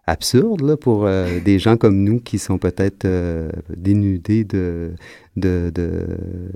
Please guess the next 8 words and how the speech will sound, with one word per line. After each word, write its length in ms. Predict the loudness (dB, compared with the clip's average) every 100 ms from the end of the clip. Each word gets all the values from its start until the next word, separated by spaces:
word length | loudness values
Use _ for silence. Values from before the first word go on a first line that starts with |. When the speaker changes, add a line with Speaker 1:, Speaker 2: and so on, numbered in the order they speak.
| -8
Speaker 1:
de 140 | -2 -4 _
compétences 880 | 2 4 4 0 0 -2 0 -2 -4
et, 100 | -4
euh, 360 | -2 -4 -6 -6
dans, 200 | -4 -2
dans 200 | 2 2
ce 80 | 2
domaine. 420 | 4 4 4